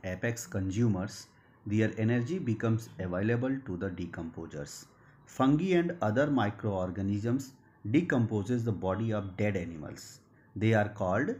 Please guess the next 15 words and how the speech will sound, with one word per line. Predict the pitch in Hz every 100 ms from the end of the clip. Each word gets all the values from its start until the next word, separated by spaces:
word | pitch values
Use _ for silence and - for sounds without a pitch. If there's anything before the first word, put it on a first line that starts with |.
| 113
decomposers. | 110 113 98 87 85 82 78 73 - - _ - _ -
In | 208
the |
process | 202 156 110 98 190 190
of | 190 185 -
obtaining | 107 101 - 110 107 147
the | 147
food | - - 131 120 147 175
from | - 104 101 104
the | 98
remains | 95 92 107 160 202
of | 160 135 131
the | -
organisms, | 92 85 85 85 113 98 90 - - - _ _ _ - 95
decomposers | 107 175 - 110 98 101 90 90 113 180